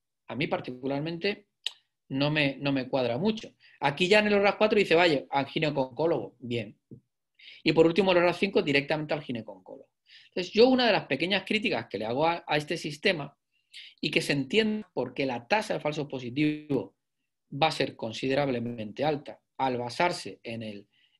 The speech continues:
en el Adness Model, muy probablemente seguro va a tener una tasa de falso positivo alta en los estudios prospectivos que se hagan, eh, eh,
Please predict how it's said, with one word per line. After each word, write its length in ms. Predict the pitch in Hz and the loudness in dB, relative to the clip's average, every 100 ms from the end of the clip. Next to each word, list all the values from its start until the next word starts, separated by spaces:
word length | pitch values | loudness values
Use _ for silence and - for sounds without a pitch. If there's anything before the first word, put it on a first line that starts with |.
| _ | _
en 220 | 135 120 | -2 0
el 420 | 113 107 101 101 _ | -2 -2 -6 -12 _
Adness 300 | 143 151 139 | -2 -2 -2
Model, 380 | 156 151 120 - _ _ | -4 -4 -6 -10 _ _
muy 260 | 135 143 170 | -4 0 2
probablemente 440 | 160 139 127 123 | 2 0 0 -4
seguro 320 | 120 123 147 | -6 -2 0
va 80 | 123 | 0
a 40 | 123 | -4
tener 140 | 131 | -6
una 160 | 123 120 | -6 -8
tasa 220 | 113 127 | -10 -10
de 20 | |
falso 220 | 123 120 | -10 -10
positivo 400 | 120 117 113 113 | -10 -10 -8 -4
alta 280 | 139 151 - - - _ | -4 -4 -10 -16 -20 _
en 100 | 131 | -2
los 80 | 113 | -2
estudios 260 | 120 135 | 0 -2
prospectivos 540 | 131 135 131 131 135 131 | 0 -4 -6 -4 -4 -4
que 140 | 135 | -6
se 160 | - 175 | 0 2
hagan, 280 | 170 180 - _ _ _ _ _ _ | 2 -4 -12 _ _ _ _ _ _
eh, 800 | 131 123 120 113 113 110 110 110 - _ _ _ | 0 2 4 0 -2 -8 -8 -12 -18 _ _ _
eh, 720 | - 131 123 123 120 120 120 | -4 2 4 4 4 4 0